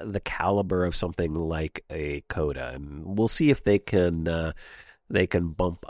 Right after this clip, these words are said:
that up by throwing a little more cash at the situation. And then finally in the news for this week, looks like Apple is preparing to launch their A R V R mixed reality headset.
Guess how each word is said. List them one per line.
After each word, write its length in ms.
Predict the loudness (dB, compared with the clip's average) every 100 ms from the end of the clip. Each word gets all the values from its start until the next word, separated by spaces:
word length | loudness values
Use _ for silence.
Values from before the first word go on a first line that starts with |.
| -6
that 260 | -2 -2 -4 -4
up 360 | -2 0 -2 0
by 440 | -4 -4 -6 -8 _ -2
throwing 360 | 2 2 0 -2
a 40 |
little 180 | -4 -4
more 160 | -6
cash 540 | -8 -4 -4 -4 -8 -8
at 160 | -8 -8
the 80 | -6
situation. 840 | -6 -4 -6 -6 -6 -6 -6 -10 -18 _ _ _ _ _ _ _ _ _ _ _ -20 -2
And 100 | 4
then 140 | 4 4
finally 360 | 4 4 6
in 120 | 6 6
the 80 |
news 200 | 6 4
for 120 | 2 -2
this 180 | 0
week, 300 | 4 4 6
looks 220 | 4 4 4
like 140 | 2
Apple 400 | 0 0 2 -2 0
is 460 | 4 6 6 4
preparing 640 | 2 -4 -2 0 2 2 0
to 400 | -2 0 2 2
launch 720 | 2 4 4 4 4 0 -6 -4
their 880 | -2 0 2 4 4 6 6 6 2 -4 -2
A 140 | 2
R 380 | 4 4 4 2 -2
V 240 | 0 4
R 280 | 6 6 6
mixed 360 | 4 2 0 2
reality 540 | 4 4 4 2 0
headset. 960 | -4 0 2 2 -2 -4 -2 -2 -4